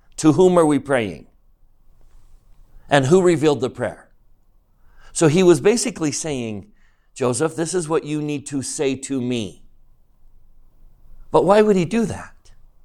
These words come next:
I think, "Joseph, you don't understand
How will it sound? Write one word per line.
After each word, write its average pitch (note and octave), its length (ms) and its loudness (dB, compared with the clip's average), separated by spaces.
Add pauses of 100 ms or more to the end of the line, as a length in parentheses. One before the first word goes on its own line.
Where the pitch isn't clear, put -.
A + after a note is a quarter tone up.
(580)
I B2+ 120 -4
think, G3 720 0 (540)
"Joseph, B2+ 340 -2
you C3 100 -2
don't B2+ 160 -2
understand A#2+ 600 -6